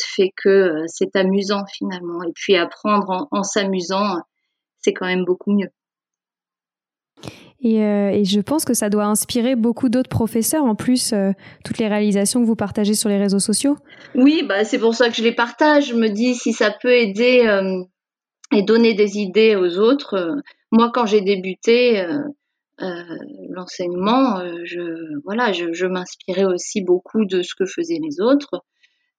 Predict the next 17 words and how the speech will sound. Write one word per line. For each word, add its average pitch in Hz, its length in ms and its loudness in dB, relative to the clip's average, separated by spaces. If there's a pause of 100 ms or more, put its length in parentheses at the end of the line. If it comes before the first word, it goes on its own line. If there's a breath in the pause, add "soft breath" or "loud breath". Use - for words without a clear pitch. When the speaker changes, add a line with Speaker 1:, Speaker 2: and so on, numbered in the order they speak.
Speaker 1:
Et, 180 320 -2
euh, 170 180 -4
et 185 120 0
ça 190 180 -2
m'aidait 185 380 0
énormément. 190 600 0
Donc, 196 300 -4
je 185 160 -8
me 180 80 -8
suis 180 240 -10 (100)
dit, 220 240 2
euh, 170 200 -4 (500)
à 196 100 -2
mon 185 200 -4 (180)
tour, 226 340 2
euh, 156 300 -4 (400)
de, 190 180 2